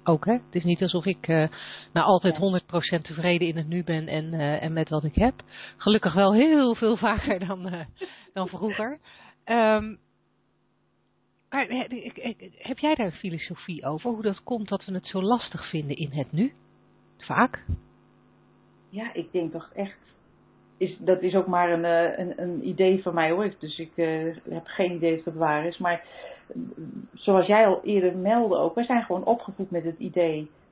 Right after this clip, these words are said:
Speaker 2: dat de maatschappij waar wij in leven, ik heb het dus over de westerse maatschappij, dat het ook maakbaar is. En dat lijkt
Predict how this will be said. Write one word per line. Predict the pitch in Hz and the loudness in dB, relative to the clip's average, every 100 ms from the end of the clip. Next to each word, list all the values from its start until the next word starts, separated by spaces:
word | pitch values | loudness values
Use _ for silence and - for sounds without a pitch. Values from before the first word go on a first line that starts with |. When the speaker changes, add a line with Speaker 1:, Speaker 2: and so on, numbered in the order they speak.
| - | -14
Speaker 2:
dat | - 165 151 - - _ _ | -4 -2 -2 -10 -20 _ _
de | 160 170 165 160 151 151 147 143 | -4 2 2 2 0 0 0 0
maatschappij | 165 156 - 165 208 202 | 0 -2 -4 -4 0 2
waar | 160 151 | 2 2
wij | 151 151 | 0 0
in | |
leven, | 151 143 147 196 240 - | -2 -4 -4 -8 -8 -12
ik | - - | -16 -10
heb | 151 | -10
het | 123 | -8
dus | 156 | -6
over | 143 | -4
de | 147 | 0
westerse | 180 - 165 - 160 | -2 0 -6 -6 -6
maatschappij, | 147 143 - 147 143 | -4 -4 -4 -4 -2
dat | - | 0
het | 180 | 2
ook | 170 160 | 2 0
maakbaar | 156 208 269 - 165 147 143 - | 0 2 2 2 0 0 -2 -4
is. | 160 196 - - - | -6 -8 -14 -20 -4
En | 208 | 0
dat | 196 190 | 0 0
lijkt | 208 320 320 | 0 0 -2